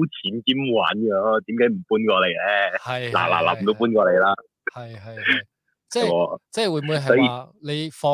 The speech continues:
Speaker 2: 棄，想放-，因為某啲原因，你想放棄城市嘅生活而走去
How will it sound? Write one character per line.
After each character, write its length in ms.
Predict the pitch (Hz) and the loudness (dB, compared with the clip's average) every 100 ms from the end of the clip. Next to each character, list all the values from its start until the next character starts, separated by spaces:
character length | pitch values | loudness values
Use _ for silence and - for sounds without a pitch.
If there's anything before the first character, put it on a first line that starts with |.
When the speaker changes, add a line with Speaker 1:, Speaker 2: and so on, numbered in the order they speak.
| 147 | 0
Speaker 2:
棄， 260 | 143 143 143 | -6 -10 -10
想 240 | 143 160 | -8 -8
放-， 300 | 170 139 135 - | -4 -4 -4 -8
因 120 | 185 | -4
為 100 | 175 | -4
某 260 | 123 113 143 | -4 -8 -6
啲 160 | 170 156 | -6 -6
原 140 | 104 110 143 | -10 -8 -6
因， 80 | 147 | -6
你 80 | 131 | -8
想 220 | - 139 | -6 -8
放 240 | 147 123 123 | -2 -2 -2
棄 220 | 120 120 | -6 -8
城 220 | 117 110 110 | -10 -12 -12
市 140 | 120 | -10
嘅 160 | 120 120 | -8 -6
生 260 | - 147 | -6 -8
活 120 | 127 107 | -10 -12
而 200 | - 110 104 | -14 -16 -12
走 300 | - 107 143 135 | -8 -6 -6 -6
去 380 | 110 110 107 | -10 -10 -16